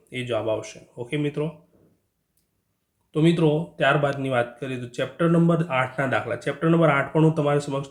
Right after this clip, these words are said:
બહુ જલ્દી લાવવાનો છું મિત્રો. આઠમું ચેપ્ટર આખું સરસ રીતે તૈયાર કરજો.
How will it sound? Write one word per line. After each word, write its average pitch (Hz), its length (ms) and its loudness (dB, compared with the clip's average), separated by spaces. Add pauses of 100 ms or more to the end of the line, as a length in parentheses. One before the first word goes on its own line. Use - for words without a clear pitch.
બહુ 135 260 -6
જલ્દી 127 300 -4
લાવવાનો 127 320 0
છું 135 80 -6
મિત્રો. 127 180 -2
આઠમું 117 300 -6
ચેપ્ટર 127 260 -6
આખું 117 340 -4
સરસ - 320 -12
રીતે 131 200 -8
તૈયાર 123 340 -4
કરજો. 135 300 -6